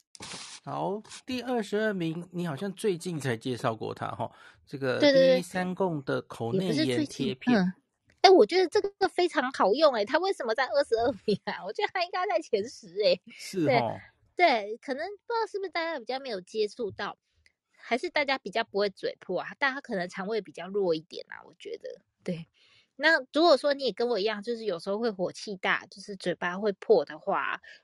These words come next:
Speaker 2: 我超级推荐这个口内贴，炎贴片。这个口内炎贴片啊，比较，就是药妆店会有，你会看到有两个牌子，一个是蓝盒的，就是它的包装上有一个嘴巴，这个就是那个 Truffle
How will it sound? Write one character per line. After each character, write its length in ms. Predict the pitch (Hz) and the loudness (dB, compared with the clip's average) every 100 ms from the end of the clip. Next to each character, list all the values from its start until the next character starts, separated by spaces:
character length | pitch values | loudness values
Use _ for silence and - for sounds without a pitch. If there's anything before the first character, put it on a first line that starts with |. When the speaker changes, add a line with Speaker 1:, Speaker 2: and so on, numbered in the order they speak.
| - | -2
Speaker 2:
我 100 | 170 | 0
超 240 | 233 269 | 4 4
级 160 | 262 185 | 4 0
推 180 | 208 | 0
荐 220 | 202 202 185 | 2 2 0
这 100 | 190 | -4
个 240 | 180 151 135 | -2 -2 -4
口 340 | - - 156 160 | -8 -2 -2 0
内 260 | 202 180 | -2 -2
贴， 380 | - 180 147 90 | -4 -2 -2 -4
炎 220 | - 160 156 | -8 -6 -4
贴 240 | - 160 | 2 2
片。 300 | - 180 - _ _ _ _ - | 2 -4 -6 _ _ _ _ 4
这 100 | 370 | 4
个 80 | |
口 180 | 349 226 | 6 4
内 140 | 226 302 | 4 4
炎 180 | 226 208 | 4 0
贴 200 | 247 247 | 4 4
片 240 | 247 247 | 4 2
啊， 200 | 202 175 | 2 -2
比 120 | 185 | -4
较， 240 | 185 226 233 _ _ - | -4 -2 -2 _ _ -6
就 100 | 247 | -6
是 140 | 240 | 0
药 140 | 254 240 | 2 2
妆 180 | 247 | 0
店 180 | 233 240 | 2 2
会 200 | 220 254 | 6 6
有， 180 | 175 156 | 4 -4
你 100 | 147 | -6
会 80 | 214 | -4
看 160 | - 247 | -4 -2
到 80 | 214 | -2
有 80 | |
两 200 | 170 160 - | -2 -6 -8
个 100 | 165 | -12
牌 260 | - - | -12 -12
子， 220 | - - | -14 -6
一 100 | - | 2
个 140 | 262 254 | 6 8
是 200 | 262 233 | 8 6
蓝 320 | 160 143 175 | 6 2 -2
盒 240 | 185 143 - | -2 -4 -6
的， 140 | - - | -12 -8
就 100 | 240 | -4
是 60 | |
它 140 | 262 262 | -2 -2
的 80 | |
包 180 | 247 233 | 0 0
装 180 | 233 226 | 0 -2
上 240 | 233 226 | -2 -4
有 140 | 190 98 | -4 -10
一 80 | 175 | -8
个 160 | 180 | -8
嘴 300 | - - - | -6 -8 -8
巴， 300 | - 160 165 - - - | -4 -4 -4 -10 -20 -6
这 120 | - | 2
个 120 | 262 240 | 4 4
就 200 | 254 254 | 4 -2
是 160 | 247 | -2
那 100 | 240 | -4
个 160 | 226 180 | 0 -2
Truffle 760 | - - 220 233 - 170 147 | -2 2 4 4 2 2 2